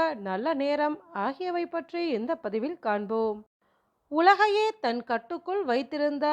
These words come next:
மகிஷாசுரனை அழிக்க தேவியானவள் துர்க்கையாக அவதரித்தாள். ஒன்பது நாட்கள் நீடித்த போரில் தசமி நாளன்று தேவி ஜெயம் கொண்டாள். வெற்றி தரும் தசமி நாள்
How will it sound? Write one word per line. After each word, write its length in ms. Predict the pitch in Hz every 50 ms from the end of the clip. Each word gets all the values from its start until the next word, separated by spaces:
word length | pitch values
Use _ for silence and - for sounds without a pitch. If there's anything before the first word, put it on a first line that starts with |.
| 302 285 240 214
மகிஷாசுரனை 840 | 185 185 190 277 269 - 320 311 302 294 - 294 285 277 277 285 294 294
அழிக்க 400 | 269 202 196 202 254 - - 277 269 277 277 - - - _ _ _ _ _ -
தேவியானவள் 920 | 214 285 320 359 403 403 440 415 359 311 302 311 311 320 311 320 320 320 247
துர்க்கையாக 640 | 190 190 190 196 190 269 285 294 294 294 294 285 240 294 294 302
அவதரித்தாள். 960 | 285 220 190 196 214 208 226 226 233 226 - - 254 247 247 247 247 247 240 233 240 _ _ _ _ _ _ _ _ _ _ _ _ _ _ _ -
ஒன்பது 420 | 277 302 339 370 403 480 494 494 508 440
நாட்கள் 500 | 370 285 277 - - - 330 339 339 285
நீடித்த 600 | 240 214 208 262 269 320 - _ - 320 214 214
போரில் 600 | 214 - 220 214 214 277 294 294 294 302 311 311 427 392 - - 185
தசமி 440 | 208 285 311 320 - 440 415 453 453
நாளன்று 640 | 427 320 262 254 269 285 285 285 277 277 233 294 294 294 285 214
தேவி 420 | 208 226 247 277 294 269 302 302
ஜெயம் 380 | 277 202 208 202 202 240 294 320
கொண்டாள். 640 | - 233 214 220 226 214 233 233 233 233 233 233 220 - - _ _ _ _ _ _ _ -
வெற்றி 360 | 233 302 330 330 - - 466 440
தரும் 380 | - 415 403 403 403 415 392 339 220
தசமி 440 | 196 196 208 - 320 320 320 330 339 320
நாள் 320 | 269 254 269 285 294 294